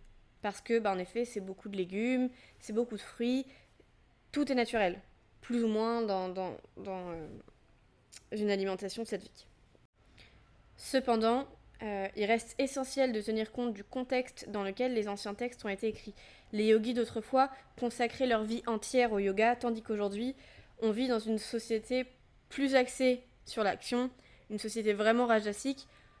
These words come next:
euh, voire tamasique. Franchement, c'est, on vit dans une société qui nous demande constamment de l'effort,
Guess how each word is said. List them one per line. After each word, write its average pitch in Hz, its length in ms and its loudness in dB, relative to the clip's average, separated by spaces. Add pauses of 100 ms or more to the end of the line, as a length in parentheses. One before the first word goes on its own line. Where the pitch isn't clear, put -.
(420)
euh, 175 580 -2 (300)
voire 240 320 6 (160)
tamasique. 220 500 0
Franchement, 240 540 -4
c'est, 180 680 -4 (760)
on 233 140 -2
vit 262 160 2
dans 226 100 2
une 214 140 -2
société 233 640 -2 (640)
qui - 160 -4
nous 226 140 4
demande 233 400 2 (480)
constamment 254 560 2
de 220 80 -2
l'effort, 233 480 2